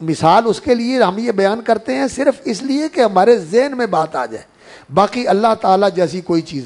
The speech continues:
نہیں ہے۔ لَيْسَ كَمِثْلِهِ شَيْءٌ۔ اللہ رب العزت ہر چیز کو جو عالم امر سے تعلق رکھتی ہے، اپنے ارادے اور اپنی مشیت کے ساتھ کنٹرول فرما رہے ہیں۔ اور اللہ تعالیٰ نے اس کا وجود بھی بنایا ہوا ہے۔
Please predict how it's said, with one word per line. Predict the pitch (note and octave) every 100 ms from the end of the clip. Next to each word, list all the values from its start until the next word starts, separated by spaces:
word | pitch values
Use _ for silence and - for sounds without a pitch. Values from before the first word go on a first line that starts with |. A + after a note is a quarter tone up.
| A#2
نہیں | G2+
ہے۔ | F#2 _ _ _ _ _ _ _ B2+
لَيْسَ | A3+ A3 G3
كَمِثْلِهِ | F3 D#3 D#3+ C#3 B2 -
شَيْءٌ۔ | - _ _ _ - -
اللہ | G3+ B3+ D4+ C#4+
رب | C#4 C#4
العزت | B3+ B3+ B3 D4+ -
ہر | D#3+ F3+ C#4
چیز | - D4+ C#4+
کو | C#4+ C4+
جو | C4+ B3
عالم | G3+ A#3+ C4+ C#4 -
امر | A#3+ D#4
سے | D4
تعلق | C4+ B3 B3+ C4 A#3
رکھتی | A#3 - C#4
ہے، | C#4 D#4+ - _ - _ -
اپنے | G#3+ - B3 B3 D4+ E4+ E4+ _ G3+
ارادے | F#3 F3+ F#3 A3 D4 D4+
اور | A3+
اپنی | A#3 - B3 A#3+
مشیت | F#3 D#3+ F#3+ F3+ F#3
کے | F#3
ساتھ | - D#3+ D#3+
کنٹرول | F3 D3 C3+ D3 C#3+ B2
فرما | C3+ B2 B2+
رہے | B2 A#2+ A#2
ہیں۔ | A#2 A2 G2+ - _ _ - - - -
اور | A3 -
اللہ | F#3+ A3 A3
تعالیٰ | G3 F3+ G3+
نے | G#3
اس | F3+ D#3+
کا | -
وجود | G#3+ D#3 D3 F#3
بھی | G3 G3
بنایا | D3+ B2 A#2
ہوا | G#2+
ہے۔ | F#2+